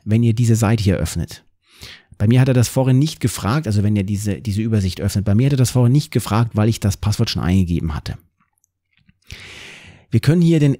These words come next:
R-T-S-P-Port auch verändern, das seht ihr hier. Und wir können hier den R-T-S-P-Server-Login aktivieren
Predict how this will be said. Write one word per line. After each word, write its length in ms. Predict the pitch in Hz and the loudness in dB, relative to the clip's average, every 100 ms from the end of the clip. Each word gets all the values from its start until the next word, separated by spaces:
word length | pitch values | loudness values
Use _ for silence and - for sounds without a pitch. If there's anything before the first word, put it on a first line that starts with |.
| - | -2
R-T-S-P-Port 920 | 135 175 135 123 - 160 - 113 95 | -2 0 0 0 0 0 2 0 0
auch 140 | 69 | -6
verändern, 560 | 85 82 95 110 170 180 - | -4 -4 0 2 2 -2 -4
das 160 | - 101 | -4 -2
seht 140 | 113 | 0
ihr 80 | 80 | 0
hier. 320 | 87 139 190 175 - - _ - | 2 2 2 -4 -12 -20 _ -2
Und 220 | 123 113 | 0 2
wir 80 | 113 | 2
können 200 | 117 123 | 4 4
hier 120 | 120 | 4
den 180 | 117 - | 2 0
R-T-S-P-Server-Login 1400 | 113 131 127 127 - 110 101 - 110 127 120 101 107 | -2 0 2 0 0 0 0 2 2 4 2 2 -2
aktivieren 680 | - - - 117 120 156 160 | -2 -6 -2 0 2 2 2